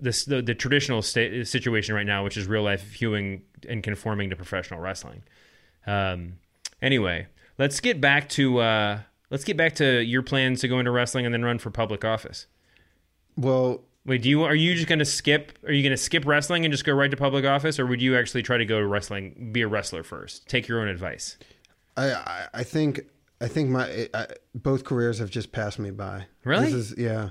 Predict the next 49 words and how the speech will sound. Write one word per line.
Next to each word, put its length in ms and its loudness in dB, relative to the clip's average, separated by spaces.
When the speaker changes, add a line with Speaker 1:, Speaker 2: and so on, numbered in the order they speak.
Speaker 2:
this 240 -4
is, 320 -4
it's 120 -6
a 40 4
lot 200 4
of, 120 -2
eh, 260 0
both, 280 0
a 40 -4
lot 220 2
of 100 -2
pressure. 380 -4
Speaker 1:
By 100 -4
the 60 2
way, 160 6
I'm 100 2
reading 220 0
this, 200 0
I'm 160 0
reading 200 2
the 80 2
SmackDown, 600 2
I 100 4
have 100 2
the 80 2
SmackDown 760 2
recap 500 2
up 140 0
on 80 2
my 120 2
screen 300 0
to 40 -2
make 140 0
sure 160 2
I 40 6
didn't 220 -2
miss 200 -2
anything, 340 0
and 100 4
I, 360 -2
I 60 0
did 280 0
def-, 220 -4
I 100 -2
did 160 0
hilariously 520 0
get 260 -2
that, 240 0
uh, 160 -4